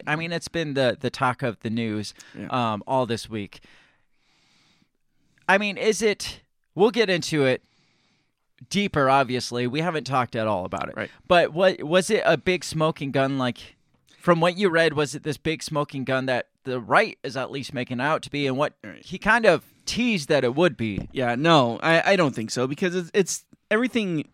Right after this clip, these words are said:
Speaker 3: was suspected anyways. It just wasn't exactly out
Speaker 1: Wasn't
Speaker 3: in the
Speaker 1: it
Speaker 3: open.
Speaker 1: suspected? It was known.
Speaker 3: Yeah,
Speaker 1: It
Speaker 3: it was
Speaker 1: was, like,
Speaker 3: known. Yeah,
Speaker 1: a known
Speaker 3: everybody knew what
Speaker 1: secret.
Speaker 3: was going on.
Speaker 1: None of it to me was a super smoking
Speaker 3: Right.
Speaker 1: gun.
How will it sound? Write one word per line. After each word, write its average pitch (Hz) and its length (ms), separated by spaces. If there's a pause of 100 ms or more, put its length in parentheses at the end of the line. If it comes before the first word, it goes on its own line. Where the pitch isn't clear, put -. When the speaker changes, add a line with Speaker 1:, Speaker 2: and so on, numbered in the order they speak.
(120)
Speaker 3:
was 143 200
suspected 131 560
anyways. 80 680
It 139 100
just 143 240
wasn't 143 340
exactly 120 420
out 123 40
Speaker 1:
Wasn't 320 220
Speaker 3:
in 226 40
the 190 60
Speaker 1:
it - 100
Speaker 3:
open. 165 120
Speaker 1:
suspected? 151 560
It 131 80
was 127 280
known. 123 500
Speaker 3:
Yeah, 160 220
Speaker 1:
It - 60
Speaker 3:
it 190 80
was 226 180
Speaker 1:
was, - 20
like, 202 80 (140)
Speaker 3:
known. - 80
Yeah, 156 140
Speaker 1:
a 147 40
known 147 240
Speaker 3:
everybody 233 240
knew 175 180
what 170 80
Speaker 1:
secret. 127 120
Speaker 3:
was 135 140
going 120 280
on. 98 220
Speaker 1:
None 208 280
of 254 120
it 226 140
to 165 120
me 156 480 (380)
was 143 160
a 135 40
super 151 320
smoking 123 400
Speaker 3:
Right. 120 120
Speaker 1:
gun. 107 200